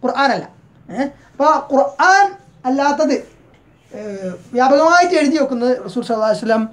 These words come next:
നിരുത്സാഹപ്പെടുത്തിയിരുന്നു റസൂലിൻ്റെ കാലത്ത്. കാരണം ഖുർആനും ഇതും കൂടെ കൂട്ടിക്കലരും, കൂടിക്കലരും എന്നുള്ള ഒരു ആശങ്കയാണ്. Then ഇനി ഖുറൈശികളിൽ നിന്നുള്ള ഒരാളപ്പോൾ വന്നു.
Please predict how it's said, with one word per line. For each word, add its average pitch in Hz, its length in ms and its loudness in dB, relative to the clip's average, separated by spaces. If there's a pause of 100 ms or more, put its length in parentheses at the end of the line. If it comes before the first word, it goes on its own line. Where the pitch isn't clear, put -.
(240)
നിരുത്സാഹപ്പെടുത്തിയിരുന്നു 214 760 -2 (400)
റസൂലിൻ്റെ 240 420 -2
കാലത്ത്. 165 280 -2 (100)
കാരണം 220 280 0 (300)
ഖുർആനും 294 480 0
ഇതും 247 120 2
കൂടെ 240 180 0
കൂട്ടിക്കലരും, 233 560 0 (180)
കൂടിക്കലരും 214 540 -4
എന്നുള്ള 175 200 -6 (420)
ഒരു 214 120 -8 (560)
ആശങ്കയാണ്. 233 440 -4 (640)
Then 190 140 -4 (580)
ഇനി 202 120 -4 (2250)
ഖുറൈശികളിൽ 349 520 4
നിന്നുള്ള 240 240 2
ഒരാളപ്പോൾ 190 400 -2
വന്നു. - 180 -16